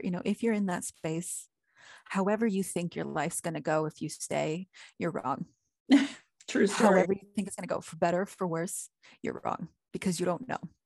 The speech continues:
Speaker 1: I could
Speaker 2: Mm-hmm.
Speaker 1: never, ever, ever have predicted the way that my life has gone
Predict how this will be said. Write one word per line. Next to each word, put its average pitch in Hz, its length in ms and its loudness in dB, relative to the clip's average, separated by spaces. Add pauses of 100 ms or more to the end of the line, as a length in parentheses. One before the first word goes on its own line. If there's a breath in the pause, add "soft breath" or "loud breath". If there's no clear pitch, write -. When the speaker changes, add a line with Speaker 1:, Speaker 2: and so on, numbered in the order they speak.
(300 loud breath)
Speaker 1:
I 175 120 4
could 190 180 2
Speaker 2:
Mm-hmm. 175 160 -4
Speaker 1:
never, 170 360 0
ever, 165 320 0
ever 165 420 0
have 165 220 -4
predicted - 580 -8
the 165 160 -4
way 160 180 -2
that 170 140 -6
my 170 100 -4
life 156 240 -4
has 156 120 -8
gone 147 380 -4